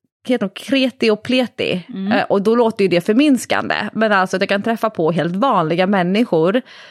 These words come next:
Speaker 1: som har genomgått Sixteen Weeks of Hell. Och det kan vara den personen som,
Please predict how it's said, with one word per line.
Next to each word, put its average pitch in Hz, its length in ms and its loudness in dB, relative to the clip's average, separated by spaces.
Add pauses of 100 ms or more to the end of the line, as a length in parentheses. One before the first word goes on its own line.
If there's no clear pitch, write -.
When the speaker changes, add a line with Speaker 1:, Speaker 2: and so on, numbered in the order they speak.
(140)
Speaker 1:
som 196 380 0
har 170 260 0
genomgått 156 480 0
Sixteen 151 340 -4
Weeks 127 160 -4
of 156 80 -2
Hell. 131 100 0
Och 196 80 2
det 175 60 -2
kan 240 160 0
vara 247 140 0
den 180 160 -2
personen 175 380 -2
som, 175 160 -2